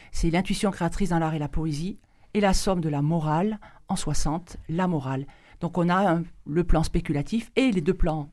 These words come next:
les deux domaines du plan pratique qui sont représentés. Il meurt ici à Toulouse le vingt-huit avril mille neuf cent soixante-treize. Il a pris l'habit, il a reçu l'habit des petits frères de Foucault, mais il a vécu depuis mille neuf cent soixante-deux dans une cabane en bois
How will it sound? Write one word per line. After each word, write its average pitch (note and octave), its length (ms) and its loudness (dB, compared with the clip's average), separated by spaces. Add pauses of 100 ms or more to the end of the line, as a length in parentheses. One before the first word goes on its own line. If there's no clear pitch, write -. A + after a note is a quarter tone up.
(120)
les D3+ 100 -4
deux G3 220 0 (100)
domaines G3+ 320 6
du D#3 80 -2
plan E3+ 140 4
pratique - 340 -4
qui A3 100 -6
sont F#3+ 180 -2
représentés. D#3 640 0 (600)
Il B3 140 8
meurt A#3+ 220 8
ici G3 420 0 (100)
à A#3+ 100 4
Toulouse G3+ 640 2
le G3+ 220 8
vingt-huit A#3+ 400 6
avril E3 720 0
mille G#3+ 120 2
neuf G#3+ 140 4
cent E3+ 140 2
soixante-treize. A3+ 960 2 (180)
Il G#3 180 2
a F3+ 80 4
pris G3 260 4
l'habit, G#3 480 2 (320)
il C3+ 80 -4
a C3+ 60 2
reçu G#3 560 2
l'habit F3 240 0
des E3 100 2
petits - 200 -4
frères F#3+ 240 0
de D#3+ 60 -2
Foucault, B3+ 440 0 (480)
mais A#3+ 140 6
il G#3+ 80 6
a G3+ 60 8
vécu F#3+ 360 0
depuis F3+ 400 0
mille A3 140 4
neuf F#3 140 2
cent F3 200 0
soixante-deux D#3+ 840 -2
dans G3 80 2
une E3 200 0
cabane F#3 360 0
en D3+ 60 0
bois D#3+ 320 0